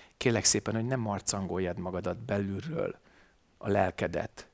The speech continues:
jó? Megteszed ezt? Egy kicsikét kisimulsz, hogy belül engeded, és egy kicsit elfogadod azt a karmát, aki te vagy.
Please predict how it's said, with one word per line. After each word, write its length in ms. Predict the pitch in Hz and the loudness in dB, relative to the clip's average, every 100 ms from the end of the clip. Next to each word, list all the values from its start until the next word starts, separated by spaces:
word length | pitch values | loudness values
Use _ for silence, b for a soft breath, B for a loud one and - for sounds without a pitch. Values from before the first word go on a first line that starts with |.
| - | -8
jó? 400 | 104 98 131 - _ _ - | -2 -2 -2 -8 _ _ -6
Megteszed 500 | 110 - 120 156 156 | -6 0 2 2 2
ezt? 380 | 101 - - - | 0 -2 -4 -10
Egy 140 | 123 - | -12 -10
kicsikét 480 | - - - 107 - | -8 -8 -4 -4 -2
kisimulsz, 680 | 110 - 139 131 143 170 - | -2 0 0 -2 0 0 -2
hogy 100 | 113 | 0
belül 300 | 113 104 95 | 2 2 2
engeded, 680 | 98 101 110 135 160 170 - b b b b b b b b b b - | 0 0 4 6 4 2 -12 b b b b b b b b b b -2
és 320 | 101 101 - | 2 4 4
egy 200 | 110 - | 0 -2
kicsit 300 | 123 120 - | -2 -2 2
elfogadod 600 | 113 117 - 113 107 104 | 4 4 4 -2 0 0
azt 240 | 101 - 104 | 0 -2 -4
a 80 | |
karmát, 520 | - 107 95 101 98 - | 2 6 6 4 0 -2
aki 180 | - | -6
te 180 | - 90 | -6 -6
vagy. 300 | 131 - - | -6 -10 -12